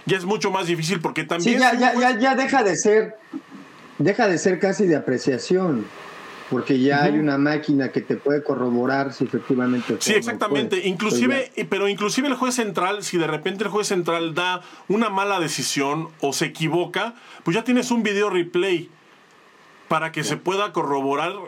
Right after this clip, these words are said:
Speaker 1: si, si el juez central estaba en lo correcto. Entonces
Speaker 2: Pero yo te voy a decir algo, chiquilín, también no mames que estés, este, sacando la tarjeta, que honestamente yo he visto peleas, cabrón, que dices, "Esta persona no tiene posibilidad de ganar",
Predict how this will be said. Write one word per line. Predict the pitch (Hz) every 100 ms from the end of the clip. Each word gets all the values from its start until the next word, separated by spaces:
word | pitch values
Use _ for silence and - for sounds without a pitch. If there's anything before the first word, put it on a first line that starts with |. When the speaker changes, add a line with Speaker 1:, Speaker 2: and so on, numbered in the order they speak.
| -
Speaker 1:
si, | - - 165 160 160 147
si | - 160
el | 156 151 147 139
juez | 185 180
central | 170 175
estaba | 160 160 147
en | 143
lo | 135
correcto. | 151 180 160 127 113 - - - - -
Entonces | 165 160 180 - - -
Speaker 2:
Pero | 254 262
yo | 285
te | 302
voy | 285
a | 262
decir | 233 233
algo, | 226 196
chiquilín, | - 135 143 147
también | 175 180 196
no | 190
mames | 190 190 160
que | 143
estés, | - 170 160 - - 117
este, | 117 - 131
sacando | 135 117 147 156
la | 135
tarjeta, | - 123 - 147 147 - - - -
que | 165
honestamente | 156 190 190 160 175 170 147 135
yo | 180
he |
visto | 175 180 180 151
peleas, | - 139 139 151 135 -
cabrón, | - 101 104 -
que | 139
dices, | 139 139 - -
"Esta | 165 160 170 -
persona | 127 - 147 151 147
no | 160 170 175 -
tiene | - 185 185 165
posibilidad | 160 131 139 139
de | 139
ganar", | 123 135 185 196